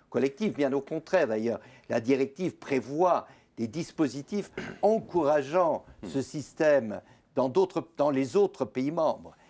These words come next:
puisqu'on a même fixé un objectif, euh, concernant, euh,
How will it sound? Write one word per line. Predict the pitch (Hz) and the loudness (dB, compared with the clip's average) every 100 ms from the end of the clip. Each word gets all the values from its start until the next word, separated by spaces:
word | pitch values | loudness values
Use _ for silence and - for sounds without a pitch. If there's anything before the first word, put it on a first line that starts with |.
| _ | _
puisqu'on | _ 113 120 | _ -4 -2
a | |
même | 135 160 127 | 0 -2 -4
fixé | - 139 - 170 139 | -12 -14 -6 0 0
un | 113 | 0
objectif, | 104 117 120 202 196 - _ _ _ - | -4 -6 -4 -4 -6 -6 _ _ _ -4
euh, | 127 | -4
concernant, | - 143 - 139 127 160 156 123 | -2 -4 0 -2 2 2 2 2
euh, | 104 | -2